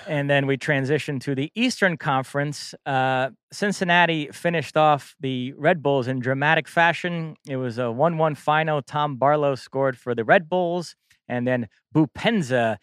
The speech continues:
sensational counterattack by Cincinnati, exchanged passes with Lucho Acosta and then scored a left-footed strike to make it one one. Cincinnati thought they had won it in stoppage time with an Olympico Acosta goal. It got chalked off.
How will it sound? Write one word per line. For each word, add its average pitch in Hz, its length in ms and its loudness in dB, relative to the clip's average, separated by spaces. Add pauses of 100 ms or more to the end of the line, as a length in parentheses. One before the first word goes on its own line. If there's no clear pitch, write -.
(100)
sensational 170 840 2
counterattack 131 600 2
by 120 100 0
Cincinnati, 139 500 -2
exchanged 143 500 -6
passes 139 320 0
with 117 100 -4
Lucho 127 320 -4
Acosta 147 420 0
and 127 120 -2
then 117 220 -2 (200)
scored 147 300 2
a 123 40 0
left-footed 127 400 0
strike 139 280 0
to 123 60 -8
make 120 160 -4
it 135 60 -4
one 123 160 -2
one. 131 220 0 (300)
Cincinnati 233 440 4
thought 220 340 6
they 214 80 6
had 165 100 6
won 165 180 6
it 180 40 6
in 147 120 0
stoppage 170 420 4
time 143 260 2
with 131 160 2
an 135 80 2
Olympico 147 640 2
Acosta 180 480 2
goal. 127 280 4
It 120 80 0
got 120 160 0
chalked 127 340 0
off. 214 340 6